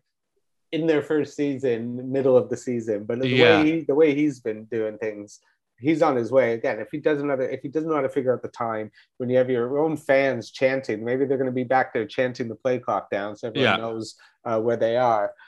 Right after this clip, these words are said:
Speaker 1: Um, it just doesn't, I can't feel confident about this team anymore. I bet them last week to, I thought they were gonna just have that bounce back game against Houston, just walk over them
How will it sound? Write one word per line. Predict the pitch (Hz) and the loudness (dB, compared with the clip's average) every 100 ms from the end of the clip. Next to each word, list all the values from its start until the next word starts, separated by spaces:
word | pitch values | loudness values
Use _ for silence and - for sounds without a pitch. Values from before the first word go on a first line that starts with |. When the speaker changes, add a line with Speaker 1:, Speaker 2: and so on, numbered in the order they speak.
| _ - | _ 4
Speaker 1:
Um, | 135 135 143 - | 8 8 6 -6
it | 170 147 | -6 0
just | 226 | 2
doesn't, | - 165 180 147 - | 4 6 4 0 -4
I | 151 151 | -2 -2
can't | - 170 131 | 2 0 0
feel | - 135 | 0 0
confident | - 127 120 113 107 101 - | 0 -4 -4 -4 -6 -6 -12
about | 123 113 110 | -8 -6 -6
this | 120 - | -12 -8
team | 123 117 | -6 -6
anymore. | 110 117 | -6 -2
I | 120 | -2
bet | 139 160 - | 2 4 4
them | 143 123 117 - _ - | 2 0 -2 -14 _ -6
last | 127 135 127 139 | 2 4 2 0
week | 117 107 - | -2 -4 -6
to, | 110 - | -6 -2
I | - 127 | -2 4
thought | 139 117 | 2 4
they | |
were | 117 117 | 0 0
gonna | 113 120 - | -4 -8 -14
just | 131 117 - | -6 -6 0
have | 135 120 | -2 0
that | 117 110 | -2 -2
bounce | 117 120 - | -4 -4 -6
back | 110 101 | -6 -6
game | 110 110 | -6 -8
against | 107 110 104 - - _ _ _ _ _ _ _ _ - | -6 -6 -6 -14 -20 _ _ _ _ _ _ _ _ -20
Houston, | - 143 143 - 117 107 | -6 0 0 0 -2 0
just | 110 - | -4 -4
walk | 120 131 123 - | 2 2 2 0
over | 123 117 104 | -2 -2 -8
them | 92 | -10